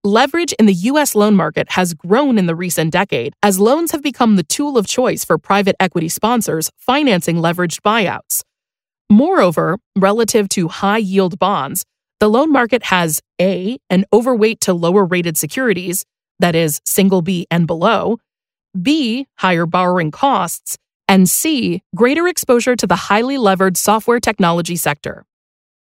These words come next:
While we anticipate that recoveries in the high-yield bond market during this cycle will be near the historical average of forty percent,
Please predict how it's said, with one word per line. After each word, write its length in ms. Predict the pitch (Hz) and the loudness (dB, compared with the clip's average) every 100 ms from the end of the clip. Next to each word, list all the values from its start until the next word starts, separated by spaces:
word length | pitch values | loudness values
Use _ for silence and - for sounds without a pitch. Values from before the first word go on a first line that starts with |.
| _ _ _ | _ _ _
While 300 | 226 233 330 | 0 2 2
we 160 | 415 349 | 2 0
anticipate 520 | 247 240 185 170 160 | 2 0 -2 -2 0
that 140 | 170 | 0
recoveries 640 | 175 160 208 220 233 240 196 | 0 0 0 0 -2 0 2
in 80 | |
the 80 | 170 | 2
high-yield 580 | 147 202 233 208 208 165 | 2 0 0 2 0 0
bond 280 | 175 190 202 | 0 2 2
market 340 | 165 170 160 | 0 -2 -2
during 300 | 202 254 269 | 0 0 0
this 120 | 214 | 0
cycle 360 | - 202 175 156 | 0 0 0 0
will 180 | 170 170 | 0 -2
be 320 | 160 254 311 | -2 -2 2
near 260 | 240 254 240 | 4 2 0
the 140 | 180 | -4
historical 580 | 170 156 180 185 165 - | -4 -2 -2 -2 -2 -2
average 360 | 190 208 180 156 | -2 0 -2 -2
of 100 | 156 | -2
forty 260 | 185 165 | -2 -2
percent, 540 | 151 147 214 208 - | -2 -2 -2 -2 -4